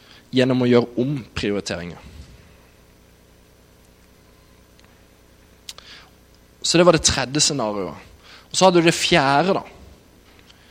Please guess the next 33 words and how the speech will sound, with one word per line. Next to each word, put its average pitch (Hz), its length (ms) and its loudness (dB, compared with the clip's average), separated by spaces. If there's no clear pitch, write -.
Det 143 100 0
scenarioet 147 480 6
som 131 200 -2
Jesus - 680 0
vil 135 240 2
at 139 100 0
vi 123 80 0
skal 127 200 -2
bevare 127 500 2
hjertet 113 340 -2
vårt 127 220 -2
til 120 200 -2
å 113 40 -2
være. 110 380 0
Og 123 100 0
det 143 120 6
er 131 200 0
god 151 460 -2
jord. 127 500 -2
Han 120 100 -2
sier 143 300 4
det 131 100 8
i - 20 0
vers 127 240 2
tjue, 123 360 0
«Men 131 160 0
de 156 100 2
som 185 160 4
blir 156 100 2
sådd 165 280 2
i 135 80 -2
god 143 240 4
jord, 208 240 2